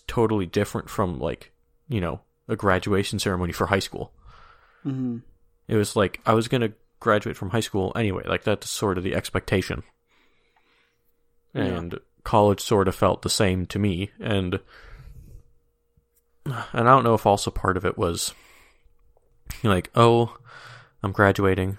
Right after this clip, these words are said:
Speaker 1: I know exactly what I'm gonna do when I'm, after I graduate." Like, I don't know. It just didn't feel like that big of a thing to me.
Speaker 2: Mm-hmm.
Speaker 1: I couldn't, like, I can sympathize, but not,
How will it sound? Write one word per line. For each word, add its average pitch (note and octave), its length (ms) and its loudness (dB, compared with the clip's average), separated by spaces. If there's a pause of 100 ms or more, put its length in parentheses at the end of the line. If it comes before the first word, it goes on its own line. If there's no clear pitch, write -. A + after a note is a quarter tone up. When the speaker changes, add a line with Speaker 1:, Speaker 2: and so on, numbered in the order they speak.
(100)
Speaker 1:
I A2 100 -2
know F#2+ 120 2
exactly G2+ 380 2
what F#2+ 120 2
I'm F#2 80 -4
gonna F#2 200 -4
do A#2 380 0 (100)
when G2 160 -4
I'm, F#2+ 100 -4 (260)
after - 260 0
I G#2+ 40 4
graduate." G#2+ 500 2 (1000)
Like, F2 380 -4 (760)
I B2 60 -2
don't C3+ 140 0
know. F#2 120 0
It F2+ 60 -4
just A2+ 160 -2
didn't A#2 240 0
feel G2+ 560 4 (840)
like G#2 160 -2
that G2 180 2
big G2+ 120 0
of G2 100 -2
a G2+ 40 -4
thing G#2+ 220 -4
to - 140 -14
me. - 180 -10 (680)
Speaker 2:
Mm-hmm. D#3+ 260 -8 (2000)
Speaker 1:
I A2 100 -6
couldn't, F#2+ 540 -2 (880)
like, A#2+ 140 2
I B2 100 4
can G#2 200 0
sympathize, G2+ 840 0
but - 140 -4
not, - 240 0